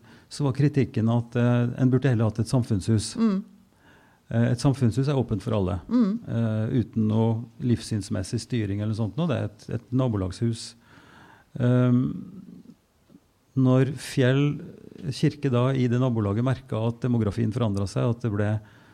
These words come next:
Speaker 1: færre, altså det var vel sånn at ganske mange flyttet over til Konnerud på et visst tidspunkt. Altså
Speaker 2: Mm.
Speaker 1: det, det var en ganske, det er en ganske stor flytting som skjedde, pluss at vi fikk innvandring med,
Speaker 2: Mm.
Speaker 1: med mange som fant gunstige, gode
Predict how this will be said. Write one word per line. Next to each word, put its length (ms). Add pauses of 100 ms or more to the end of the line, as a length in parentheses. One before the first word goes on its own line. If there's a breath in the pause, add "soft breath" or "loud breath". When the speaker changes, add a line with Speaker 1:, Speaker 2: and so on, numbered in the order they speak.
(200 soft breath)
Speaker 1:
færre, 540 (100)
altså 240
det 80
var 80
vel 80
sånn 240
at 220 (160)
ganske 340
mange 240
flyttet 240
over 160
til 100
Konnerud 460
på 80
et 80
visst 160
tidspunkt. 400
Altså 160
Speaker 2:
Mm. 40
Speaker 1:
det, 280 (300 loud breath)
det 80
var 80
en 60
ganske, 120
det 80
er 80
en 80
ganske 140
stor 420
flytting 340
som 120
skjedde, 260
pluss 420 (300 loud breath)
at 120
vi 60 (120)
fikk 100
innvandring 560
med, 240
Speaker 2:
Mm. 300 (100)
Speaker 1:
med 100
mange 200
som 160
fant 340
gunstige, 640
gode 440